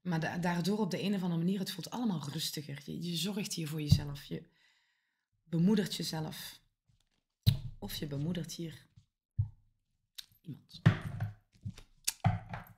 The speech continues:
Dus helderheid, bevrijd van angst.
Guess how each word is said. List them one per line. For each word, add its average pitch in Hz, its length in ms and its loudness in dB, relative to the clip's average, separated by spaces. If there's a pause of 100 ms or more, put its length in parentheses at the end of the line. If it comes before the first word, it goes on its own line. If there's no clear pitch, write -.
(1600)
Dus 196 180 0
helderheid, 196 1000 6
bevrijd 190 560 6 (400)
van 175 380 6
angst. - 600 2